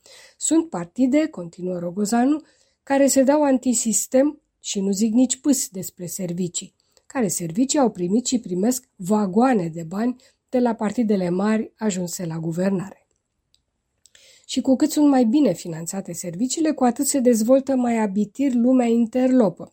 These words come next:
observă Costi Rogozanu. El crede că serviciile românești seamănă mai degrabă cu frățiile și cluburile de interese.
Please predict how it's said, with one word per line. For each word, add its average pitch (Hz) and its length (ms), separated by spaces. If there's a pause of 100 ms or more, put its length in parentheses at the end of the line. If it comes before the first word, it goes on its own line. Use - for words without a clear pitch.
(120)
observă 185 460
Costi 180 360
Rogozanu. 165 580 (560)
El 196 140
crede 254 300
că 226 240
serviciile 214 720
românești 285 500
seamănă 247 680
mai 254 220
degrabă 202 520
cu 214 360
frățiile 220 960 (120)
și 240 240
cluburile 180 840
de 165 140
interese. 165 760